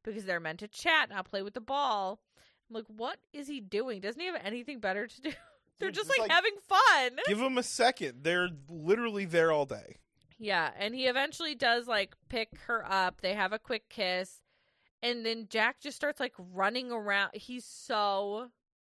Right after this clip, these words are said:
Speaker 1: <laughs> he's so weird.
Speaker 2: Like, he's running so fast, his toupee's gonna fucking
Speaker 1: <laughs>
Speaker 2: fall off.
Speaker 1: Can you imagine? We see the edges flap up.
Speaker 2: Embarrassing.
Speaker 1: <laughs>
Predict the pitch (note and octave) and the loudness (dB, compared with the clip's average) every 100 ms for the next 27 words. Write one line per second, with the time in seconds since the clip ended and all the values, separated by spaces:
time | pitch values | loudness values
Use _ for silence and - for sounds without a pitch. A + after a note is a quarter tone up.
0 | _ _ _ _ _ _ _ _ - C4 | _ _ _ _ _ _ _ _ -20 -20
1 | - - - - - - _ G4+ _ _ | -20 -20 -20 -20 -20 -20 _ -20 _ _
2 | _ _ - D3+ D#3+ _ _ _ _ _ | _ _ -10 -8 -8 _ _ _ _ _
3 | - - - D#3 D3+ C3+ D#3+ F#3+ F#3 F3+ | -18 -18 -14 -16 -16 -10 -6 -6 -8 -10
4 | - E3 D#3 A#2+ _ _ _ - G3 - | -8 -10 -10 -18 _ _ _ -8 -6 -2
5 | D3 F3 C3+ G#2+ - - - - B5+ C6+ | 0 0 -4 -16 -18 -20 -10 -6 0 6
6 | C5 C#5+ F5 F5 F5+ E5+ F5 E5+ - - | 10 12 12 12 12 8 6 0 -4 -8
7 | - C5+ G#4+ G#4+ A4 G#4 C#4 C#4+ C#4 G4 | -2 0 2 2 2 6 8 8 6 -2
8 | G4+ B4 - - D4 D4 C#4+ D4 A#3 A#3 | -4 -8 -10 -8 -6 -6 -4 0 0 0
9 | C4 C4 - - B3 B3+ - E4+ F4 - | -4 -8 -8 -2 0 0 0 0 0 -2
10 | C3 A2+ B2+ F#4 B2 A#2 A#2+ B2+ C4 C#4 | -12 -8 -8 -8 -12 -12 -8 -6 -4 -2